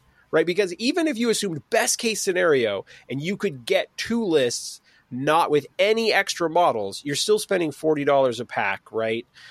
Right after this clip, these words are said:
And, like, that adds up quick. And the reality is, is are you even, like, if you're gonna build a ten-man roster that's decent, are you gonna be able to just buy five packs and do that? Probably not. Like, best case scenario, you're probably buying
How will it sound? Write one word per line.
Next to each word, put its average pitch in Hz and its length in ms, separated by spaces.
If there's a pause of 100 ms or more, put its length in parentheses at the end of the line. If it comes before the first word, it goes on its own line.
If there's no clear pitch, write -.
(640)
And, 156 160
like, 139 320 (160)
that 208 220
adds 214 260
up 170 180
quick. - 560 (340)
And 147 440
the 160 100
reality 202 520
is, 170 140
is 151 240 (320)
are 160 160
you 185 220
even, 175 340
like, 139 220
if 156 80
you're 180 80
gonna 185 140
build 175 340
a 156 60
ten-man 160 440
roster 143 440
that's 120 200
decent, 120 480 (380)
are 151 100
you 156 160
gonna 143 200
be 135 200
able 147 200
to 127 80
just 123 300
buy 123 260
five 120 360
packs 120 340
and 107 120
do 107 180
that? 165 280 (140)
Probably 160 720
not. 113 380 (520)
Like, 127 220
best 190 240
case 175 220
scenario, 147 380
you're 107 140
probably 127 340
buying 104 340